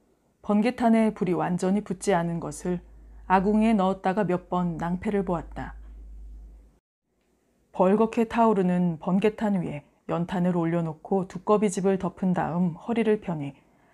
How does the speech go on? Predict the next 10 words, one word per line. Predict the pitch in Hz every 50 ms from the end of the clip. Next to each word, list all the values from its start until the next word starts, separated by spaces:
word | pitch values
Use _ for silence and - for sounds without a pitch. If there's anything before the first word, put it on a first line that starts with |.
| _ _
집안에 | - - 214 208 202 196 196 208 214 185 165
연기가 | 175 175 180 185 180 196 190 202
자욱했다. | 196 190 - 170 175 175 175 - 180 - _ - 143 135 131 - _ _ _ _ _ _ _ _ _ _ _ _ _ _ _ _ _ _ _ _ _ _
그는 | - - 220 208 220 220 220 214 180 - - _ _ _ _ _
현관문을 | - - 254 254 262 254 247 233 220 214 202 208 208
활짝 | 208 - 233 226 226 - 220 208 175
열어놓고 | 165 165 170 170 170 165 143 139 - - - 185 185 170 151
작은 | - - 165 175 208 214 208
방을 | 196 185 170 160 - 156
들여다보았다. | - - 170 170 165 170 165 - 170 151 139 _ - - 135 131